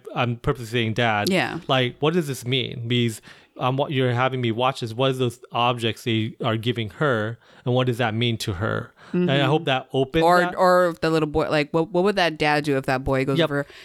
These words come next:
Speaker 2: the boy goes to the dad and said, "When do I get my pads?"
Speaker 1: Yep, yeah,
Speaker 2: And
Speaker 1: yeah.
Speaker 2: he's, you know,
Speaker 1: You
Speaker 2: just
Speaker 1: have
Speaker 2: because
Speaker 1: to
Speaker 2: he doesn't
Speaker 1: explain.
Speaker 2: know.
Speaker 1: Yep,
Speaker 2: Yeah, you
Speaker 1: yeah,
Speaker 2: have
Speaker 1: exactly.
Speaker 2: to explain it.
Speaker 1: And then stuff like that.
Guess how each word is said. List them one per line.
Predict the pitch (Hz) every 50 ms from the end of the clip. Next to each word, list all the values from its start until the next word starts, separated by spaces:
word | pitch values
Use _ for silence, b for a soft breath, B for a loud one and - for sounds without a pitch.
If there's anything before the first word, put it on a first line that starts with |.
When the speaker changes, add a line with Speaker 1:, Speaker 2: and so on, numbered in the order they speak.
| B B B -
Speaker 2:
the | - 151 147
boy | 139 147 156 160 151 151
goes | 143 147 139 -
to | 143
the | 139
dad | 135 147 143 139 139
and | 143 139
said, | 143 139 139 139
"When | 156 165
do | 170 151
I | 147 139
get | 131 135 131
my | 131 131 139
pads?" | 139 135 120 92 78 80 85 - - - 151
Speaker 1:
Yep, | 147 156 147 143 -
yeah, | 143 135
Speaker 2:
And | 156 -
Speaker 1:
yeah. | 151
Speaker 2:
he's, | 147 143 143 175
you | 170
know, | 156 151
Speaker 1:
You | 135
Speaker 2:
just | 127 131
Speaker 1:
have | 127 -
Speaker 2:
because | 202 190
Speaker 1:
to |
Speaker 2:
he | 196
doesn't | 180 175 151
Speaker 1:
explain. | 139 -
Speaker 2:
know. | - - 156
Speaker 1:
Yep, | 196
Speaker 2:
Yeah, | 190 165
you | 151 147
Speaker 1:
yeah, | 143 139
Speaker 2:
have | 135 123
Speaker 1:
exactly. | 147 156 156 - - -
Speaker 2:
to | -
explain | 151 127 123
it. |
Speaker 1:
And | 120 117 120 117 113 110
then |
stuff | 104 - - 131 -
like | 123 113 113
that. | 131 110 98 104